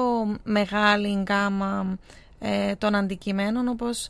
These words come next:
παρακολούθηση λιβελούλων, πεταλούδων, ε, ένα έτσι πιο, ε, μια πιο μεγάλη,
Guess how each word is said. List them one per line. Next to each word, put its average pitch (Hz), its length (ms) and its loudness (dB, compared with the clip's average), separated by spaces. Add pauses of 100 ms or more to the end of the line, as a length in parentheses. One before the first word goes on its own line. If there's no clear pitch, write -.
(320)
παρακολούθηση 226 600 -4
λιβελούλων, 214 1120 0
πεταλούδων, 208 1080 0 (140)
ε, - 80 -6 (680)
ένα 240 260 -2 (120)
έτσι 247 440 -6
πιο, 233 180 -2 (1120)
ε, 208 320 2 (760)
μια 220 260 0 (100)
πιο 226 520 2 (260)
μεγάλη, 202 1120 2